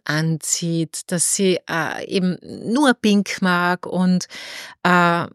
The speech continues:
und dass man eigentlich nicht wahnsinnig viel mit ihr machen kann. Also es ist ja nicht sehr kreativ, was man mit Barbies alles machen kann.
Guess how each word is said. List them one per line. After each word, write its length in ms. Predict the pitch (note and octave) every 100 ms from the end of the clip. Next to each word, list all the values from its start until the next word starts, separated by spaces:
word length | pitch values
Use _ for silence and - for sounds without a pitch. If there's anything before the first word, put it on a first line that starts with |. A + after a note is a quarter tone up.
| _ _ _ _
und 220 | A3+ D#4+ E4
dass 160 | C#4
man 120 | A3+
eigentlich 340 | - G3+ G#3+ -
nicht 180 | G#3 -
wahnsinnig 420 | B2+ F#3 G#3+ F#3+
viel 280 | - F#3+ G3
mit 120 | F#3
ihr 140 | F3+
machen 400 | E3 A#2+ - D3
kann. 380 | - C3 C3 -
Also 200 | D#3 -
es 140 | D#3
ist 140 | F3+ -
ja 80 | F3+
nicht 260 | F3+ -
sehr 360 | - - D#3+ D#3+
kreativ, 680 | - E3 E3 D#3+ F3 E3 -
was 180 | -
man 120 | - D3
mit 180 | D3
Barbies 340 | - - A#3 A#3
alles 320 | - A2+ -
machen 300 | - - -
kann. 280 | - C#3+